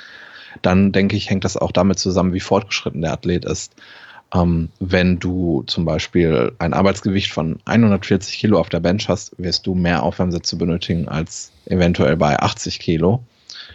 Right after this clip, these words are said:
Und dann ist das, glaub ich, auch noch individuell sehr unterschiedlich. Ich weiß zum Beispiel, dass wenn ich benche,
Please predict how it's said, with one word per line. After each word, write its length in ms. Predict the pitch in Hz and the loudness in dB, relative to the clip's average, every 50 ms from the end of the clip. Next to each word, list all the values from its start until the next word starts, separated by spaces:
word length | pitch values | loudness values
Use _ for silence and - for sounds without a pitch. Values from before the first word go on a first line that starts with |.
| - _ _ _ _ | -20 _ _ _ _
Und 260 | 101 101 104 101 101 | 2 2 4 4 4
dann 140 | 107 101 76 | 2 2 2
ist 160 | - - - | 0 -2 -4
das, 120 | 120 - | -4 0
glaub 180 | - 110 104 110 | 0 0 0 0
ich, 160 | 113 104 - | -2 -4 -2
auch 300 | - 90 95 - - - | -4 -4 -4 -4 -8 -4
noch 220 | - 110 110 - - - | -2 -2 -2 -2 -6 -4
individuell 920 | - 117 120 117 110 101 104 101 90 98 - - - 101 107 107 101 90 - - | 0 2 2 4 4 2 2 0 2 2 2 2 4 4 4 4 2 2 0 -4
sehr 180 | - 107 104 78 | -4 -2 0 0
unterschiedlich. 560 | 85 104 120 110 110 107 92 85 90 92 - | 0 0 -2 -2 -2 -2 -2 -2 -4 -4 -4
Ich 160 | 82 - - | -8 -6 -2
weiß 240 | - 87 - 101 - | 0 0 0 0 0
zum 120 | - - 98 | 0 0 0
Beispiel, 280 | 92 95 - - 92 | 0 0 -2 -4 -2
dass 220 | 90 92 92 - - | 0 -2 -2 0 -2
wenn 120 | 95 85 | -2 -2
ich 180 | 80 - - - | -2 -4 -2 0
benche, 520 | 95 101 110 120 117 - - 135 143 | 2 2 2 2 0 0 0 0 0